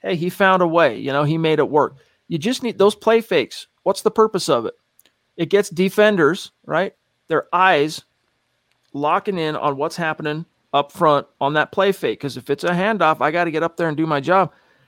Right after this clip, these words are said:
And that very split second is all it really takes of a defender getting caught peeking a little bit. Linebackers suck up, safety might bite down. Boom, the, the routes can do their job and the quarterback can exploit. You don't have to be the greatest at it, Zach, but you just have to have it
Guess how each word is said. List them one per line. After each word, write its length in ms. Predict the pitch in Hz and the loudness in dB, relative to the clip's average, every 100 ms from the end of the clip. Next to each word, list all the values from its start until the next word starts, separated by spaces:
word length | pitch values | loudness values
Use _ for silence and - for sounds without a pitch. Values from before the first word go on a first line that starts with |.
| _ | _
And 220 | 156 160 | 0 2
that 180 | 165 151 170 | 2 0 0
very 340 | 165 208 220 | 2 4 4
split 420 | - - 208 214 | 0 -2 0 0
second 440 | - 226 214 208 156 | 0 0 0 0 -2
is 100 | 131 | 2
all 180 | 160 | 4
it 60 | 165 | 4
really 260 | 175 180 156 | 2 0 -2
takes 400 | - 185 156 - | -2 -2 -2 -6
of 200 | - 143 | -6 -4
a 40 | |
defender 560 | 135 123 165 165 165 160 | -6 -4 -4 -2 -2 -4
getting 220 | 160 151 151 | -6 -8 -6
caught 300 | 165 151 - | -6 -6 -6
peeking 300 | 190 185 151 | -4 -2 -2
a 60 | |
little 320 | 131 190 233 | 2 4 4
bit. 420 | 202 240 202 - _ _ _ _ _ _ _ - | 6 6 4 2 _ _ _ _ _ _ _ -8
Linebackers 640 | 143 143 139 147 151 151 | -4 0 2 2 2 -6
suck 340 | - 156 147 | -2 -2 -2
up, 280 | 165 151 - | -2 -2 -2
safety 400 | - 147 143 135 | -6 -4 -4 -4
might 280 | 147 143 135 | -4 -4 -2
bite 300 | 147 143 - | -2 -2 -2
down. 320 | 151 156 151 - _ _ _ - _ | -2 -2 -2 -6 _ _ _ -20 _
Boom, 340 | 147 180 147 131 | 4 6 4 2
the, 300 | 135 120 - | 0 0 -4
the 140 | 143 | -8
routes 460 | 131 170 170 151 - | 0 4 4 2 -2
can 160 | 156 | -4
do 140 | 147 143 | -2 0
their 140 | 131 | -2
job 320 | 123 139 131 | 0 0 0
and 80 | 131 | -2
the 60 | 127 | -6
quarterback 460 | - 143 135 123 | -4 -2 -2 -6
can 100 | 135 | -8
exploit. 380 | 131 - 165 135 _ _ _ _ | -14 -6 -4 -4 _ _ _ _
You 140 | 170 170 | 0 4
don't 180 | 214 | 4
have 180 | 208 214 | 4 2
to 80 | 208 | 2
be 120 | 190 | -2
the 60 | 196 | 0
greatest 420 | 180 208 185 156 | 2 2 0 0
at 180 | 160 147 | 2 2
it, 80 | 131 | 0
Zach, 300 | 151 156 - | 0 -2 -2
but 120 | 143 | -4
you 100 | 151 | -4
just 240 | 151 156 | -4 -6
have 200 | 170 156 - | -6 -8 -4
to 100 | 156 | -4
have 260 | 143 139 | 0 0
it 100 | 139 | -2